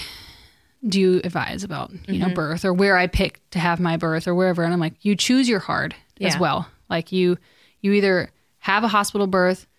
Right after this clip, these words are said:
Speaker 1: and, um, you either have a good provider or you don't, and that's
Speaker 2: Mm-hmm.
Speaker 1: hard to deal with.
Speaker 2: Yeah.
Speaker 1: It's either you do a home birth and, you know, you run maybe a little bit of a risk, but not really.
Speaker 2: Mm-hmm.
Speaker 1: Um,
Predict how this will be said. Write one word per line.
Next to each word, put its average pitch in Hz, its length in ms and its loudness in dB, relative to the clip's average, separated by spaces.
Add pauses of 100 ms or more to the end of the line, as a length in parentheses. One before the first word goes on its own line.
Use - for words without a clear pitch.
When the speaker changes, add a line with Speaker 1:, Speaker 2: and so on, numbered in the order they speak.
(460)
Speaker 1:
and, 170 600 -2 (320)
um, 175 460 -6 (600)
you 190 80 -2
either 175 100 0
have 185 180 0
a - 40 0
good 202 140 2
provider 175 380 -2
or 170 40 0
you 165 120 0
don't, 156 260 -2
and 180 100 -4
that's 160 180 -4
Speaker 2:
Mm-hmm. 180 80 -6
Speaker 1:
hard 160 180 -4 (160)
to - 100 -8
deal 165 220 -4
with. - 280 -8
Speaker 2:
Yeah. 196 220 -8
Speaker 1:
It's - 120 -10
either 175 100 -2
you 170 160 0
do 180 120 2
a 175 40 2
home 190 180 2
birth 220 260 2
and, 170 200 0 (760)
you 165 140 -4
know, 147 180 -4 (520)
you 180 380 -4
run 190 460 2 (100)
maybe 175 220 0
a 160 80 0
little 220 240 2
bit 220 140 4
of 214 100 2
a 214 80 4
risk, 208 340 2
but - 160 -10
not 165 220 -4
really. 165 420 -2 (140)
Speaker 2:
Mm-hmm. 185 260 -10
Speaker 1:
Um, 175 480 -2